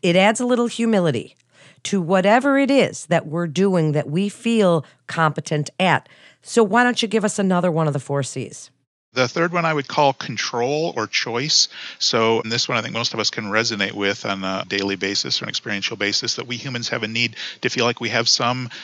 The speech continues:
Speaker 2: choice and some control over what we do and how we do it.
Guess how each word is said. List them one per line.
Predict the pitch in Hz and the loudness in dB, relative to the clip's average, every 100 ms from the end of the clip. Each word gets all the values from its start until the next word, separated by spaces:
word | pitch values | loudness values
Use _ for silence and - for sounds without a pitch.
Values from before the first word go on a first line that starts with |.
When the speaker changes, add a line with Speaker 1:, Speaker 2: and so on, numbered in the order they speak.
| - | -8
Speaker 2:
choice | - - 165 - - - | -4 -2 0 0 0 0
and | - 110 | -2 -4
some | - 107 | -4 -4
control | 120 - 120 113 | -8 -6 -4 -4
over | 107 104 | -4 -6
what | 98 170 117 | -4 -4 -2
we | 107 | -2
do | 101 107 | -2 -2
and | 101 | -4
how | - 127 | -4 -6
we | 110 101 | -6 -6
do | 123 139 | -4 -2
it. | - | -4